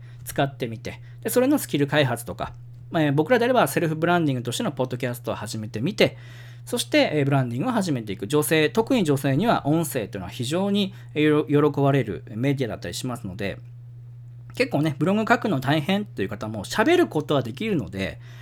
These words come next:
えー、それも含めて、えー、まあ、最終的にはその塾講師っていう形で音声ブログの専門家としてもいいでしょうし、Amazonスキルっていうものを活用してスマートスピーカーを作って、えー、スキル開発してもいいと思います。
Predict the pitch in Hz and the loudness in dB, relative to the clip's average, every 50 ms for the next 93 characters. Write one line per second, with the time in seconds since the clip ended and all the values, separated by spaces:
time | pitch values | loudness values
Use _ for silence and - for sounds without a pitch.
0 | - - - - - - 147 147 147 143 - 180 185 185 180 165 180 - - 135 | -18 -18 -18 -16 -8 -2 0 0 2 2 2 2 2 2 2 0 -2 -2 0 0
1 | - 156 - - 151 120 - - - 120 117 113 113 107 104 101 98 98 92 90 | 0 2 2 2 2 2 2 -2 -8 -8 -6 -6 -6 -4 -4 -4 -6 -6 -8 -8
2 | 117 - 214 208 196 - 214 214 - 202 208 220 262 285 240 - 170 131 117 127 | -2 0 0 2 4 4 4 4 4 2 0 2 2 2 2 2 0 -2 -2 -2
3 | 127 131 156 143 139 185 180 151 - 117 - - - 107 117 113 110 - - 240 | -2 -2 -2 0 2 2 2 4 2 -2 -4 -6 -6 -6 -6 -6 -6 -6 -2 2
4 | 123 - 190 135 - 139 143 139 139 139 127 123 139 139 127 131 185 262 277 - | 2 4 4 2 2 2 2 2 2 0 0 0 2 2 2 2 0 0 0 2
5 | - 160 139 135 127 120 120 - 110 113 113 - - - 302 269 160 139 170 151 | 2 2 2 2 2 0 -2 -4 -6 -6 -6 -2 2 2 4 4 4 2 0 -2
6 | 120 113 - - 85 - - 92 - - - - - - - - - - 160 160 | -4 -4 -6 -8 -10 -10 -10 -10 -12 -12 -16 -18 -18 -18 -18 -4 0 2 4 4
7 | 151 143 147 139 135 - - 131 104 - - - - - - - 190 190 196 202 | 4 4 4 2 2 0 0 -2 -2 -2 -4 -10 -16 -4 0 2 2 4 2 2
8 | 214 240 233 233 254 269 214 - - - 139 - 127 117 107 - - - 202 - | 0 0 0 2 2 2 2 2 -2 -4 -2 -2 -2 -4 -4 -4 -4 -4 -2 0
9 | - 151 147 143 143 139 - - 139 127 - - 113 - - - 147 135 - - | 0 0 0 0 -2 -4 -2 -2 -2 -2 -2 -2 -6 -6 -4 -2 -2 -4 -2 0
10 | - 214 208 - - 117 107 101 - - - 127 120 131 131 110 - - - - | 2 2 2 2 0 -2 -4 -4 -2 -2 -2 -2 0 0 -2 -2 -2 -4 -6 -4
11 | - 226 196 - - 156 139 - 104 104 101 101 - - - | -2 -2 -2 0 0 -2 -4 -4 -6 -8 -6 -6 -8 -8 -10